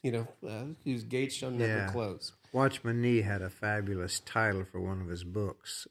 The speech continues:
Speaker 2: and he called it, uh, Christ, the Sum of All Spiritual Things.
Speaker 1: Oh, absolutely. Well,
Speaker 2: Great title.
Speaker 1: you know, that's, that's one of the things Apostle Paul says about,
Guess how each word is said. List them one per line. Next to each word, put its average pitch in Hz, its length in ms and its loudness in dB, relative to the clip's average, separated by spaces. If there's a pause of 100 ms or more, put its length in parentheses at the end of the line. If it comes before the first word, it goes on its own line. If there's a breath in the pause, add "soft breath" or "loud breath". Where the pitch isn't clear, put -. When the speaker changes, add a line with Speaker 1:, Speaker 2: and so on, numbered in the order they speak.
Speaker 2:
and 90 260 -6
he 92 160 -6 (120)
called 104 300 -2
it, 90 100 -4 (100)
uh, 92 240 -4
Christ, 107 560 0
the 98 60 -6
Sum 107 460 4
of 90 140 -2
All 92 220 2
Spiritual 95 640 -6
Things. 90 440 -14
Speaker 1:
Oh, 131 180 0
absolutely. 98 440 -6
Well, 98 140 -8
Speaker 2:
Great 107 360 2
title. 98 300 -2
Speaker 1:
you 135 80 4
know, 98 180 -4 (240)
that's, - 240 -12
that's 123 180 -8
one 120 80 -2
of 113 40 -4
the 113 60 -4
things 107 120 -6
Apostle 110 300 -8
Paul 113 200 -8
says 98 240 -10
about, 92 300 -12